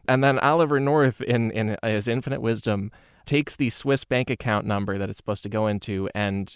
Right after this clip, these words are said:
flips two of the digits. He transposes two digits. That's a, it's a mistake. And so the Sultan of Brunei's money gets sent to a random Swiss, uh, shipping executive. Just ten million dollars straight into his account.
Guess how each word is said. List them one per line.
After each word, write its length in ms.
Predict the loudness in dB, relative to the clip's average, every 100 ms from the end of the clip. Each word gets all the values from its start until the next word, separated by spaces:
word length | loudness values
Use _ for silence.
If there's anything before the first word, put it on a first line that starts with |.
| -14
flips 380 | -2 -2 -2
two 160 | -4 -2
of 60 | -2
the 80 |
digits. 460 | -2 -6 -8 -14 -14
He 120 | -12
transposes 560 | -8 -8 -4 -2 -2 -2
two 160 | -4
digits. 460 | -4 -6 -6 -10 -10
That's 180 | -10 -10
a, 40 |
it's 160 | -12 -12
a 40 |
mistake. 580 | -10 -10 -4 -2 -2 -4 _ _ _ _ -2
And 200 | 0 2
so 340 | 4 6 6
the 140 | 2 -2
Sultan 400 | 0 0 4 2
of 100 | 4
Brunei's 480 | 2 4 4 2
money 340 | 2 2 2 2
gets 240 | 2 0
sent 260 | 0 -2 -2
to 160 | -2 0
a 160 | 0
random 720 | -2 -2 0 0 2 2 2
Swiss, 680 | -2 -6 -2 0 0 -4 -6 -4
uh, 140 | -2
shipping 400 | -2 -2 -2 -2
executive. 680 | -4 -4 -6 -6 -12 -14 -18 _ _ _ _
Just 200 | -8 -4
ten 240 | 0 2
million 240 | 2 2 2
dollars 320 | 2 2 0
straight 260 | -2 -2 0
into 200 | -2 -4
his 120 | -4
account. 400 | 0 4 4